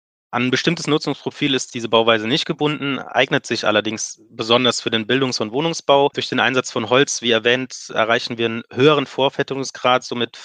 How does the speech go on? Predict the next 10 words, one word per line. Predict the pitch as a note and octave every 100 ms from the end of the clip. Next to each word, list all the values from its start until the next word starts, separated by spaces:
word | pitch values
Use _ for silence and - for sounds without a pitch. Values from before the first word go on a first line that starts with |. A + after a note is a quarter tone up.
| -
weiter | A#2 B2 B2
verkürzte | - - C3 - G#2+
Bauzeiten. | A2+ D3+ - D#3+ E3 F#3 G3 -
Und | B2 B2 -
zusammenfassend | - B2 D3+ - C#3+ - C3 - -
handelt | A#2 C#3 A#2+
es | A#2+
sich | B2+ -
bei | A#2+
dieser | A#2 A#2 A2+ G2